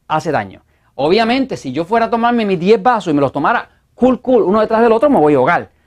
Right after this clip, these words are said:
Porque eso es para durante el día. El cuerpo lo que le molesta son las cosas drásticas.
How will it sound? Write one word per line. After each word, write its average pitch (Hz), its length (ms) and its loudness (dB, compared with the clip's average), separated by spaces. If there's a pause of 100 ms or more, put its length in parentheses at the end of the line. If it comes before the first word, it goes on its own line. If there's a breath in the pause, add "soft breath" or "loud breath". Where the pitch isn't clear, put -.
(100)
Porque 131 200 -8
eso 175 120 -4
es 233 100 -2
para 156 280 -2
durante 131 880 -4
el 113 160 -10
día. 160 360 0
El 127 120 -10
cuerpo 202 320 0
lo 220 120 2
que 208 80 0
le 208 100 2
molesta 226 500 0
son 175 160 -6
las 185 140 -2
cosas 220 360 -4
drásticas. 151 600 -4